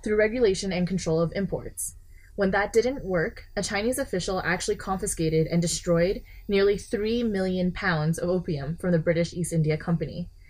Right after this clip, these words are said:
And that upset the British enough to start a war known as the First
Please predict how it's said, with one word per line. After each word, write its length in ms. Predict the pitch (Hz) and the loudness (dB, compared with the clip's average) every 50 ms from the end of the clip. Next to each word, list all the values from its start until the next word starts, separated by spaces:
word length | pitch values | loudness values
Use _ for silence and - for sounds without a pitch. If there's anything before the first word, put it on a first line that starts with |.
| - - - - - - | -20 -20 -20 -20 -10 -2
And 160 | 190 185 185 | 0 0 2
that 180 | 196 202 247 247 - | 2 0 0 -2 -4
upset 420 | 285 - - - - 269 269 - - | -8 -6 -4 -2 -2 -2 -2 -2 -4
the 80 | 196 | 0
British 300 | 170 165 156 170 170 - | 0 2 2 2 0 0
enough 400 | 208 196 160 135 170 - - - | -2 -2 0 -2 -2 -6 -8 -8
to 100 | - 214 | -6 -6
start 260 | 180 - 180 151 151 | -4 -2 0 0 2
a 60 | 165 170 | 2 2
war 460 | 156 156 151 151 170 233 - - - - - - | 2 4 4 2 2 0 -2 -8 -20 -20 -18 -6
known 240 | - 190 165 156 160 | -2 2 2 4 4
as 120 | 165 165 - | 2 2 0
the 80 | 175 | -2
First 280 | - - 160 165 160 | -2 0 0 0 0